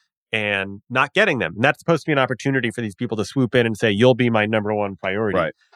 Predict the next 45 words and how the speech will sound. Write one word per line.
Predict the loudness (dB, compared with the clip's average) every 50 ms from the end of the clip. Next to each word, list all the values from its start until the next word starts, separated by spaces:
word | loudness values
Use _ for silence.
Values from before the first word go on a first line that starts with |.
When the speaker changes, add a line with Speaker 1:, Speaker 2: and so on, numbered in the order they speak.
| _ _ -8
Speaker 1:
The | -6 -4
challenge | 0 2 4 4 6 4 4 2 2 2 2
is, | 4 4 4 2 -2 -6 _ _ _ 0
is | 0 4 4
that | 4 4 4
these | 2 0 0 0
smaller | 0 2 4 6 6 6
and | 6 4
mid-sized | 2 2 2 2 2 2 2
agencies | 0 0 0 -2 -2 -2 -4 -4 -2
have | 0 0 0 0
so | -4 -14 -10 0 4 6 6 6
much | 6 4 4 2 0 -4
less | 0 2 4 4 2 0 -4 -18 _ _
pull | -2 0 2 4 4 2 2 0
and | -2 -4 -6
power | -4 0 2 2 2 2 0 -4 -10 -16 _ _ _ _ _ _ _ _ _ _ _ _ _ -14
that | -4 0 2 4 4 2 0 _ _ _ _ _
it | -8 -8 -6
might | -2 0 0 0 2
not | 2 0 2 4
work. | 4 4 4 4 2
You | 0 2
have | 2 2 2 2
to | 0
have | 2 2 2 4 4
a, | 2 2
a | 0 -4
client | -2 0 2 4 4 4 2 0
who's | -2 -6 -6
w-, | -6 -4 -4 -4 -4
who | -4 -4 -2
wants | 0 2 2 2 0 -4 -6
to | -4 -2
maybe | -2 -2 -2 -2 -6 -10
take | -8 -6 -8 -4 -4
a | -2
risk | 0 2 2 2 0 -2 -14 -10
on | -6 -6 -4 -2 -2
a, | 0 0 0 -2 -4 _ -4
on | -2 -2
a | -2 -4
smaller | -4 -2 -2 0 0 0 -2
project | -2 -2 0 0 0 -2 -2 -4 -4 -4 _ _ _ _ _ _ _ -4
and | -4 -4